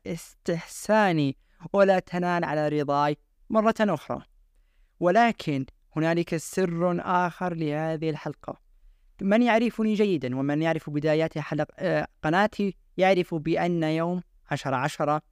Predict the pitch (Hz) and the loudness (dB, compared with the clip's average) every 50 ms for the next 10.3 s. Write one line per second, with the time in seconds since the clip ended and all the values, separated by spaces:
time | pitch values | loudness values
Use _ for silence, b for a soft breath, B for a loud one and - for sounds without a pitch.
0 | _ _ _ _ - 143 123 - - 135 143 165 214 196 156 - - - 120 123 | _ _ _ _ -4 -4 -4 -2 -2 0 0 2 2 2 0 -2 -4 -8 -6 -6
1 | 127 - - 131 135 127 143 - - 156 147 151 147 _ _ _ _ _ - - | -4 -4 -4 -2 -2 -2 -2 -4 -4 -4 -4 -4 -4 _ _ _ _ _ -4 0
2 | 170 151 - - 151 143 143 151 151 - - 147 143 143 139 135 127 151 151 147 | 0 0 0 0 -2 0 0 0 -2 -2 -2 -2 -2 0 0 0 0 0 0 0
3 | 135 _ _ _ - 135 127 127 127 - - - 139 131 - 147 156 156 143 135 | -2 _ _ _ -2 0 0 0 0 -2 -2 -2 -2 -2 0 -2 0 0 0 0
4 | 127 117 - _ _ _ _ _ _ _ _ _ _ _ _ _ _ _ _ _ | 0 -2 -4 _ _ _ _ _ _ _ _ _ _ _ _ _ _ _ _ _
5 | - 202 220 247 269 277 277 262 220 202 202 - 208 190 175 170 180 - - 180 | 0 4 4 6 6 6 4 4 4 2 0 -2 -2 0 0 0 0 0 -2 0
6 | 175 170 165 170 180 160 139 156 160 160 156 160 160 165 175 180 180 185 185 180 | 0 0 -2 -2 -2 -4 -2 -2 -2 -2 -2 0 0 2 2 2 2 0 0 0
7 | 180 180 175 170 147 160 180 180 165 135 123 120 120 120 120 120 120 - - - | 0 0 0 0 0 2 2 2 2 0 0 -2 -2 -2 -2 -4 -6 -4 -2 -2
8 | 165 - - - 147 151 147 147 143 - - 151 131 120 120 - - - _ _ | -2 -2 -2 -2 -2 0 0 -2 -2 -4 -2 -2 0 0 -2 -4 -8 -16 _ _
9 | _ _ - _ _ - 139 143 143 151 151 180 190 170 185 196 185 180 180 180 | _ _ -20 _ _ -6 -2 0 0 2 4 4 4 4 2 2 2 2 2 2
10 | 175 175 180 180 180 170 | 2 2 0 -2 -4 -6